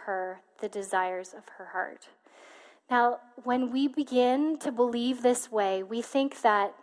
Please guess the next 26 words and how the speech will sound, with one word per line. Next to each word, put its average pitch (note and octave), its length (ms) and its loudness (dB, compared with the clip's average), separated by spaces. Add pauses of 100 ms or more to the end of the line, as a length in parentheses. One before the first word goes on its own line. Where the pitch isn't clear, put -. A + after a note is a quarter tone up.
(460)
we A#3 160 -4
have G#3+ 300 0
the A3+ 100 -4
ability G3+ 460 -4
to F#3+ 100 -18
control F#3+ 840 -4 (380)
God, G#3+ 280 -2
the A3+ 140 -4
outcome G3+ 480 -2
of F#3+ 120 -14
situations. F#3 920 -12 (1500)
And A#3 360 4
we A3 160 -2
have A3 260 2 (800)
the, A3 280 4 (120)
we A#3+ 180 -4
start C4+ 360 4
to C4 80 -6
believe A3 640 2 (260)
that G3+ 460 4 (120)
because B3 560 4
of A3+ 280 -4
our G#3+ 260 2
actions, G3+ 720 0
God F#3 360 2
will F#3 300 -6